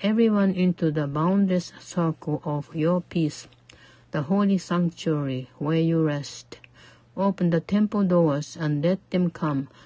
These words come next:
from far across the world. and near as well. Your distant brothers and your closest friends, bid them all enter here and rest with you. 九、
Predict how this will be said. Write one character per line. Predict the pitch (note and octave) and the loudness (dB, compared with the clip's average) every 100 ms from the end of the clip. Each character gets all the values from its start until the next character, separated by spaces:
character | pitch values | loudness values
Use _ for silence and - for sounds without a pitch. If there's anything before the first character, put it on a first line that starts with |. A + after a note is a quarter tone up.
| - | -20
from | - D3 C#3 C3+ | -8 -4 -2 -4
far | - F3 F#3 F3+ | -4 -2 0 0
across | E3+ - E3 E3 - | -4 -2 -2 -2 -4
the | - D3+ | -4 -2
world. | D#3 D3+ C3+ B2+ B2+ - - - - | 0 0 -2 -6 -8 -18 -20 -20 -6
and | C#3+ C#3 C#3 | -2 0 0
near | D3+ F#3+ G3+ G3 | 2 2 2 0
as | F3+ F3 E3+ - | 0 -2 -4 -4
well. | D#3+ C#3+ C3+ - - - - _ | -2 -2 -6 -14 -20 -20 -20 _
Your | - D3+ | -2 -2
distant | C#3+ G#3 G#3+ - G#3 G3+ F#3 | 0 0 -2 -4 -2 0 0
brothers | F3 F3 D#3 D3+ - - | 0 0 0 -2 -6 -6
and | D#3 D3 D3+ | -2 -2 -4
your | D3+ C#3 B2+ | -4 -4 -8
closest | - - G3 G3 F3+ F3 - | -8 -2 -2 -2 -4 -4 -8
friends, | - D#3+ C#3+ C3+ C3 - - - - - | -4 -2 0 -2 -6 -12 -20 -20 -20 -8
bid | D3+ G3 F#3+ | 0 0 0
them | E3+ E3 D#3+ - - | 2 2 0 -4 -4
all | F#3+ G#3 G#3 G3+ | 0 2 0 0
enter | F#3 F#3 F3+ | 0 2 0
here | E3 F3 E3 D#3 - | 0 0 2 0 -4
and | D#3 D3 C#3+ | -6 -2 -2
rest | F3 F3 - D#3 | -2 -4 -10 -2
with | D#3 D3+ C3+ | 0 0 -2
you. | C#3 C3 A#2+ - _ _ - _ _ _ _ _ - - _ _ _ _ _ _ _ _ _ _ _ _ _ _ _ _ _ _ _ _ - - | -4 -4 -8 -18 _ _ -20 _ _ _ _ _ -20 -20 _ _ _ _ _ _ _ _ _ _ _ _ _ _ _ _ _ _ _ _ -20 -6
九、 | - D3 | -4 -4